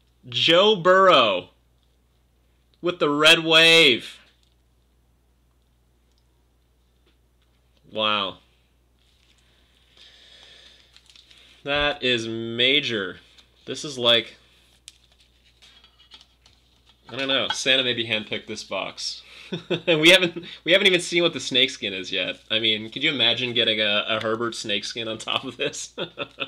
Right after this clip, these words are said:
Wow. So that guy is numbered out of one forty-nine. Very, very nice. All right. So Joey B is gonna hang out here with Tua. That's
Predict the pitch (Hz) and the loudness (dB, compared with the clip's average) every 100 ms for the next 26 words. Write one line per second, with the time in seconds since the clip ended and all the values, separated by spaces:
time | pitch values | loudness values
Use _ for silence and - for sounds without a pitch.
0 | - _ _ _ - - - - - _ | -14 _ _ _ -20 -20 -18 -16 -16 _
1 | _ - 104 104 104 98 - _ _ _ | _ -10 -4 -2 -2 -6 -10 _ _ _
2 | _ _ _ _ _ - _ _ _ - | _ _ _ _ _ -20 _ _ _ -6
3 | 117 117 123 120 127 127 120 110 107 104 | -4 4 4 4 0 0 0 0 -2 -4
4 | 104 110 117 120 123 123 - 117 120 120 | -4 -6 -6 -6 -8 -10 -10 -8 -6 -8
5 | 104 104 110 110 104 95 _ _ _ _ | -8 -10 -10 -10 -10 -14 _ _ _ _
6 | _ _ _ _ _ _ _ _ 110 104 | _ _ _ _ _ _ _ _ -12 -8
7 | 104 104 98 101 101 98 95 92 - - | -8 -8 -10 -12 -12 -12 -12 -12 -12 -12
8 | - 113 107 101 101 _ _ _ _ - | -14 -8 -6 -4 -6 _ _ _ _ -20
9 | - - _ _ - 113 117 127 139 120 | -20 -20 _ _ -14 -8 -2 0 0 2
10 | 127 123 110 107 104 _ _ _ 104 104 | 4 6 4 0 -4 _ _ _ -16 -12
11 | 104 113 110 110 107 110 101 - 120 110 | -10 -8 -6 -6 -6 -6 -8 -10 -8 -6
12 | 98 101 110 _ _ _ _ _ _ _ | -6 -10 -14 _ _ _ _ _ _ _
13 | _ _ _ _ _ - - _ _ _ | _ _ _ _ _ -20 -20 _ _ _
14 | _ _ _ - 120 - | _ _ _ -20 -20 -20